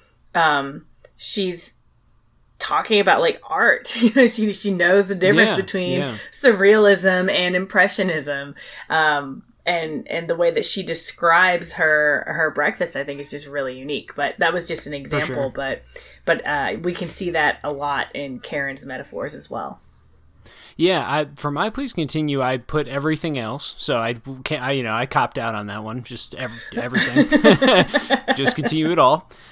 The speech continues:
Speaker 2: I, but now I'm gonna jump on. I did write this one down, so this is, again, perfect connection we made. I
Speaker 1: Mm.
Speaker 2: think that the way she redraws the art and then has Karen reflect on it. Now,
Speaker 1: Yeah.
Speaker 2: again,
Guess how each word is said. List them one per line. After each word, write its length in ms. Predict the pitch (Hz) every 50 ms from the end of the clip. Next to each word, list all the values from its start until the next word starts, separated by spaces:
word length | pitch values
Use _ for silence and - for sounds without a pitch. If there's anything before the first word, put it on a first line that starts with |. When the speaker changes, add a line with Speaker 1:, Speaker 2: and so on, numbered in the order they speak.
| - - -
Speaker 2:
I, 180 | 156 165 170
but 300 | 156 151 143 165 160 156
now 180 | 160 160 170 180
I'm 80 | 190 185
gonna 180 | 165 156 151
jump 220 | 135 135 147 139 143
on. 100 | 143 143
I 120 | 139 139
did 180 | 135 180 214 -
write 180 | 214 226 214
this 160 | 220 208 -
one 160 | - 190 185 170
down, 280 | 170 185 190 175 147
so 100 | - 143
this 80 | 139 131
is, 140 | 131 120 131
again, 340 | 131 - - 127 143 131
perfect 340 | 120 - 147 143 131 139 -
connection 360 | - 135 139 151 - - 120
we 80 | 110 107
made. 340 | 107 107 107 107 110 110 110 - - - - - -
I 180 | 151 175 208
Speaker 1:
Mm. 60 | 240 -
Speaker 2:
think 280 | 151 285 294 269 - 220
that 180 | 220 190 - _
the 140 | 160 156
way 560 | 143 131 131 143 139 147 156 160 165 165 170 160
she 240 | - - 151 143
redraws 680 | 123 113 120 131 139 139 123 135 143 139 139 139 123 123
the 120 | 139 123
art 420 | - 127 127 120 127 135 135 -
and 160 | - 147 131 127
then 100 | 127 127
has 220 | 135 139 127 -
Karen 300 | - - 143 131 131 123
reflect 440 | 117 113 - - 123 117 113 - -
on 220 | 139 143 151 156
it. 160 | 170 180 175 - - - -
Now, 120 | - 156 160
Speaker 1:
Yeah. 140 | 160 156 151
Speaker 2:
again, 440 | 214 208 185 165 151 143 139 139